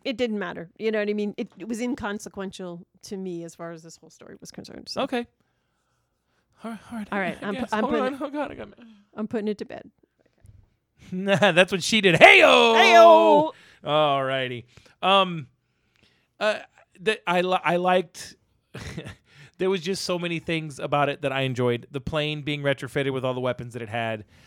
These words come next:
Speaker 2: The fact that they, every time you turned around, they were there to cover, cover each other's ass. It was just, it,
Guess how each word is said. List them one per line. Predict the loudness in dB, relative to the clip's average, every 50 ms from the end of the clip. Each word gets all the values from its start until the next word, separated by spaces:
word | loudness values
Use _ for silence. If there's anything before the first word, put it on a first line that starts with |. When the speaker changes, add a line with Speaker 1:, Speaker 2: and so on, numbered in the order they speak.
| _ _ -16
Speaker 2:
The | -14 -14 -6
fact | 0 2 2 2 2 0 -4
that | -10 -8
they, | -6 -4 -2 -2 -2 -4 -8 -12 -18 -20 -20 -18 -18
every | -16 -12 -8 -6 -6 -6 -6 -6
time | -4 -4 -6 -6 -6
you | -10
turned | -10 -8 -8 -8 -6
around, | -6 -4 -4 -4 -4 -4
they | -4 -4
were | -2 -2
there | -2 -2 -2 0 0 -2 -4 -6
to | -10 -14 -12
cover, | -8 -6 -6 -6 -6 -8 -12 -12 _
cover | -4 -4 -4 -4 -4 -8
each | -10 -8 -8
other's | -8 -8 -8 -8 -6
ass. | -4 -2 -2 -2 -2 -4 -6 -14 _ _ _ _ _ -10
It | -6 -6
was | -4 -4 -6 -6
just, | -4 -4 -4 -4 -6 -10 _
it, | -16 -16